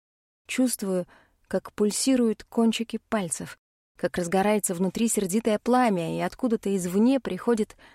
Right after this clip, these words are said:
странное, чужое желание. Показать силу, чтоб не смели возражать,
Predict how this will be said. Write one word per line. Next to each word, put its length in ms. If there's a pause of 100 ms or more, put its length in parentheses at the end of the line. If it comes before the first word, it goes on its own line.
(340)
странное, 720 (540)
чужое 460
желание. 560 (800)
Показать 500
силу, 500 (180)
чтоб 320
не 140
смели 420
возражать, 600